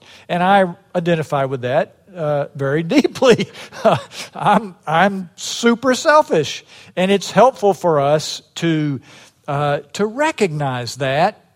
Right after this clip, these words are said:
and to understand that part of our salvation is to help us confront that sin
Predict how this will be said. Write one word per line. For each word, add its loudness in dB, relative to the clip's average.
and 0
to 0
understand 0
that -2
part 4
of 0
our 4
salvation -2
is 4
to 0
help 2
us 2
confront 0
that 0
sin -4